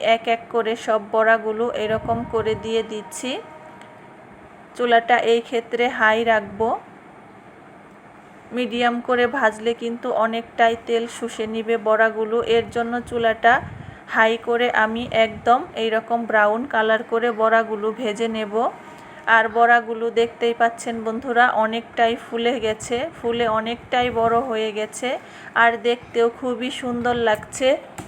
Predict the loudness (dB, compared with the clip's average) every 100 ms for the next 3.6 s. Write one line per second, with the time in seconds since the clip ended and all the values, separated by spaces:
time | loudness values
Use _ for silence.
0 | -18 -20 -20 -20 -20 -20 -20 -20 -20 -20
1 | -20 -20 -20 -20 2 6 6 4 4 6
2 | 6 4 2 -2 -2 0 0 0 2 4
3 | 4 2 0 -2 0